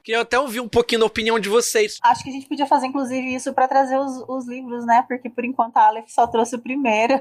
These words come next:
Speaker 1: Eu não vou falar nada, assim, eu, assim, eu adoro a Aleph, entendeu? É a editora que me fez eu voltar pra ficção, mas, é, eu não, também não, não gosto de ficar f-, metendo pau, até porque a Aleph passou por um processo bem traumático nos últimos anos, quase fechou as portas,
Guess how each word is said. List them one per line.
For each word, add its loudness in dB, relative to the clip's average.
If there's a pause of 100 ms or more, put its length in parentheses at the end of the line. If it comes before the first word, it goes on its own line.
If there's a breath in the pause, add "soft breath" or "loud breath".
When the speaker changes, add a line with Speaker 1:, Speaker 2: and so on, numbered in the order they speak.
(120)
Speaker 1:
Eu 0
não -4
vou 0
falar 0
nada, -2
assim, -10
eu, 2
assim, -4
eu 2
adoro 0
a 2
Aleph, -4
entendeu? -10
É -2
a 4
editora 0
que -10
me -10
fez 0
eu 0
voltar 0
pra -2
ficção, -4
mas, -2
é, 2
eu 4
não, -4
também 0
não, -4
não -6
gosto 2
de -6
ficar 0
f-, -18 (380 loud breath)
metendo -2
pau, 2
até 0
porque -4
a 2
Aleph -2
passou -2
por -8
um -4
processo -4
bem -2
traumático -2
nos -6
últimos -8
anos, -6 (300 loud breath)
quase -2
fechou -2
as -2
portas, 0